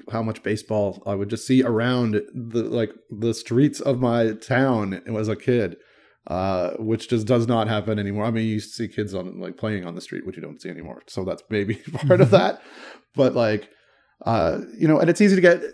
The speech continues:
Speaker 1: it's easy to get romantic about it. And, you know, oh, he's, a pitcher's trying to throw,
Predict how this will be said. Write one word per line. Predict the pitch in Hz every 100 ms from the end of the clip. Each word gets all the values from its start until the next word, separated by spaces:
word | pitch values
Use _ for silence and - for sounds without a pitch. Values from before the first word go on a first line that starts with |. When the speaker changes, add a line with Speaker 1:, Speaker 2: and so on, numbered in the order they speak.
| -
Speaker 1:
it's | 165
easy | 196 175
to |
get | 151
romantic | 143 135 143 139 156
about | 131 135 139
it. | 139 139
And, | 120 113 110 107 -
you | 104
know, | 101 95 - - -
oh, | 107 113 104
he's, | 120 104
a | 104
pitcher's | - 127 127
trying | 120 123
to | 113
throw, | - 123 120 117